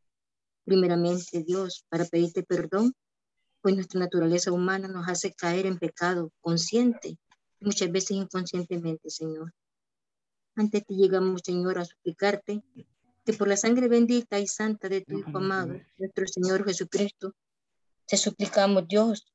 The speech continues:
Speaker 1: los declares inocentes de todo pecado. También pedimos, Señor, que recibas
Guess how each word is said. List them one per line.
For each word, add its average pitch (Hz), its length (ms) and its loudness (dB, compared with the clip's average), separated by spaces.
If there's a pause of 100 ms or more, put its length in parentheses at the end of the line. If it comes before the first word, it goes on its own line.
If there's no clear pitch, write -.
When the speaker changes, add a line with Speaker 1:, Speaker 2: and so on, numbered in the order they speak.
(300)
Speaker 1:
los 180 140 -2
declares 185 440 -4
inocentes 185 600 0
de 180 120 2
todo 180 240 -4
pecado. 165 520 -4 (880)
También 196 340 2
pedimos, 240 440 6
Señor, 240 400 4 (1120)
que 208 140 2
recibas 233 640 2